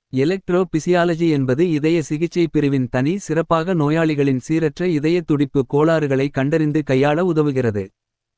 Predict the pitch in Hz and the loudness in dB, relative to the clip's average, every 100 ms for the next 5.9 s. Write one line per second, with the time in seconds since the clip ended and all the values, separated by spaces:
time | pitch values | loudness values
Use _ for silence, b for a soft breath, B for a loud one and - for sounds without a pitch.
0 | _ _ 139 139 160 156 143 180 190 165 | _ _ -4 0 0 0 0 0 0 0
1 | 165 180 147 135 127 160 185 175 151 156 | 0 2 2 2 2 0 -2 -4 -2 -4
2 | - 135 151 151 127 151 160 170 151 165 | -2 -2 0 -2 0 0 2 0 -2 -2
3 | 143 135 170 156 147 185 135 175 175 165 | -2 0 -2 -2 -2 -2 0 0 0 0
4 | 151 147 139 135 160 156 151 151 147 151 | 0 0 -2 -2 0 0 -2 -2 -4 -6
5 | 156 185 175 156 160 135 113 98 | -2 -2 0 0 0 0 0 -2